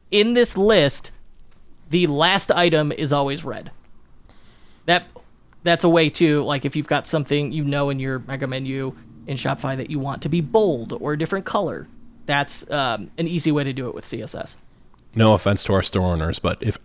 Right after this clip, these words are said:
Speaker 2: any of our store owners implement something involving nth of type, post that in the group, 'cause I doubt anyone's doing it. <laughs>
Speaker 1: Well, and I've said that before, like, H T M L and C S S are, if you're a merchant,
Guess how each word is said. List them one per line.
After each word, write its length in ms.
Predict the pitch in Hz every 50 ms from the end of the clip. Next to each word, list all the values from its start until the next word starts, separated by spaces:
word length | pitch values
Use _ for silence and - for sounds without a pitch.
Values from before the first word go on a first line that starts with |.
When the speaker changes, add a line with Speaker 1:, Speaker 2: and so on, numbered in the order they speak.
| - -
Speaker 2:
any 280 | 120 113 104 104 104
of 140 | 104 95 90
our 120 | 92 90
store 300 | - - - 101 92 87
owners 520 | 85 85 80 82 78 82 85 80 - - - - - - - - - - - - - - - - -
implement 440 | - 123 104 117 117 107 104 98 90
something 340 | - 110 98 92 87 98 92
involving 460 | 92 95 98 92 92 87 104 92 -
nth 180 | 95 98 87 -
of 120 | 90 -
type, 360 | - - 95 85 85 - - - - - - - - - -
post 320 | - - 120 107 - -
that 180 | 113 101 104 -
in 60 | 104
the 80 | 98 90
group, 300 | 87 98 92 87 - -
'cause 180 | - 95 90
I 80 | 101 101
doubt 300 | 92 92 101 95 95 98
anyone's 400 | 92 87 87 87 90 87 87 85
doing 260 | 80 78 76 73 85
it. 100 | - 87 - -
<laughs> 80 | - - - - - - - - - - - - - - - - - - -
Speaker 1:
Well, 240 | 202 226 240 262 - -
and 120 | - -
I've 160 | 285 311 339
said 160 | - - 370 453
that 100 | 453 -
before, 360 | - 254 - 233 214 185 156
like, 200 | 151 151 147 - - - - - - - - - - - -
H 220 | 190 233 269 - -
T 60 | 349
M 60 | 339
L 140 | 311 262 240
and 100 | 220 190
C 180 | - - 214 202
S 160 | 185 - 202
S 400 | 180 160 143 120 123 - - - - - -
are, 300 | 165 151 147 147 147 - - - - -
if 140 | 156 -
you're 160 | 180 220 262 254
a 40 |
merchant, 440 | 185 175 185 175 - 160 139 120 -